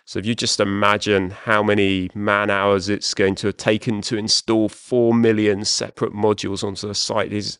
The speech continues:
absolutely vast. Yeah, this is something you can see f-, from sa-, you know, from space by satellite. And if you're driving past the site, it's about, uh, twenty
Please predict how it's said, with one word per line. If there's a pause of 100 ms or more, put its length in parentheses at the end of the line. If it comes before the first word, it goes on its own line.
absolutely
vast.
Yeah,
this
is
something
you
can
see (500)
f-,
from
sa-,
you
know,
from
space
by
satellite. (380)
And
if
you're
driving
past
the
site,
it's
about,
uh,
twenty